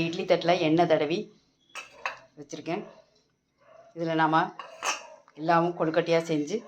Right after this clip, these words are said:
ஒரு அஞ்சு நிமிஷம் ஆவியில வச்சு வெந்து எடுத்துடலாம். இந்த மாதிரி பிடிச்சிட்டு இதே மாதிரி இந்த பக்கமும் இந்த மாதிரி பிடிச்சிருங்க. இந்த ரவுண்டு ஷேப்லேயும் இந்த கொழுக்கட்டை செஞ்சு வைக்கலாம்.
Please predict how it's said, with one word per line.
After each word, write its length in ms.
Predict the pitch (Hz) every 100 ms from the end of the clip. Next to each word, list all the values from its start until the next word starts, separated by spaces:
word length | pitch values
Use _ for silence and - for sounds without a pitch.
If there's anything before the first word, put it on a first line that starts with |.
| - - _ _ _ _ _ _ _ _ _ _ _ - - -
ஒரு 100 | 160 160
அஞ்சு 220 | 160 156
நிமிஷம் 220 | 156 175
ஆவியில 320 | 156 165 160 147
வச்சு 200 | 180 160
வெந்து 220 | 147 156
எடுத்துடலாம். 440 | 147 143 135 160 - _ _ _ _ _ - - - -
இந்த 120 | 160 160
மாதிரி 140 | 170 165
பிடிச்சிட்டு 320 | 156 - 220 247 - _ _ _
இதே 160 | 147 160 156
மாதிரி 140 | 170 160
இந்த 80 | 160
பக்கமும் 280 | 156 160 180
இந்த 100 | 160 143
மாதிரி 140 | 160 165
பிடிச்சிருங்க. 400 | 156 151 143 160 202 _ _ _ _ _ - - 659 _ _ _ _ _ _ _ _ _ _ _ _ - - - -
இந்த 120 | 151 202 220 _ _ _
ரவுண்டு 240 | 160 180 208
ஷேப்லேயும் 400 | 185 165 165 202 220
இந்த 100 | 165
கொழுக்கட்டை 300 | 156 165 160 151
செஞ்சு 220 | 151 156
வைக்கலாம். 380 | 147 143 147 190